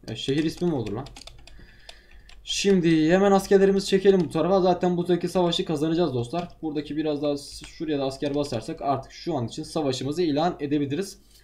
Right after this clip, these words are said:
İki yüz kırk sekiz bin eko-, ekonomisi var. Üç yüz binlik ekonomide bizi ne kadar yorduğunu biliyorsunuz. O yüzden dikkatli oynamamız lazım.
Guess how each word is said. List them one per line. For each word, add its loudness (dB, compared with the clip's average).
İki -6
yüz -6
kırk 0
sekiz -2
bin -2
eko-, -2
ekonomisi -4
var. -4
Üç -10
yüz -4
binlik -4
ekonomide -2
bizi -4
ne -2
kadar 0
yorduğunu -2
biliyorsunuz. -4
O -2
yüzden -2
dikkatli -4
oynamamız -6
lazım. -8